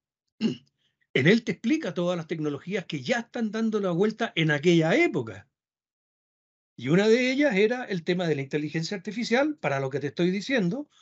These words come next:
Otro era la gamificación, para lo que te estoy diciendo. Y luego estaban todas las herramientas que estaban recién partiendo en ese momento, que te podían ayudar a que la experiencia de aprendizaje fuera mejor.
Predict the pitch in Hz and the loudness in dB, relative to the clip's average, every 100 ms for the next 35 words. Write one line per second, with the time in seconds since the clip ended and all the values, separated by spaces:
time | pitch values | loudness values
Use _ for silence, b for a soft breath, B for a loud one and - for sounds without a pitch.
0 | b - 170 175 185 202 185 143 131 156 | b 0 0 2 2 4 2 0 0 0
1 | 175 190 175 175 233 262 277 _ _ - | -2 -4 -6 -6 -2 -2 -4 _ _ -8
2 | 120 127 131 135 - 175 190 202 254 185 | -6 -4 -6 -6 -2 0 2 2 2 2
3 | 196 233 b b b b b b 147 156 | 0 -6 b b b b b b -2 4
4 | 160 160 160 147 143 202 220 190 214 208 | 6 6 2 -2 2 4 4 -2 -2 -2
5 | 202 185 151 277 285 277 240 220 208 226 | -2 -4 4 4 6 2 2 0 2 2
6 | 233 - 240 220 185 - 202 202 185 - | 2 0 -4 -4 -6 -4 -4 -2 -4 -4
7 | 240 - 220 - 247 202 170 175 185 175 | -6 -2 -2 0 0 2 2 2 2 2
8 | 175 175 143 185 165 156 143 151 170 180 | 4 2 2 0 -2 -2 0 4 4 4
9 | 170 160 160 170 196 - b b b b | 2 2 4 4 4 -2 b b b b
10 | - 139 151 143 - 156 143 233 262 - | -4 0 2 0 0 0 2 2 0 -2
11 | 262 233 220 208 190 170 208 196 185 185 | 0 0 0 -2 -2 -4 -4 -2 0 2
12 | 170 160 | 2 0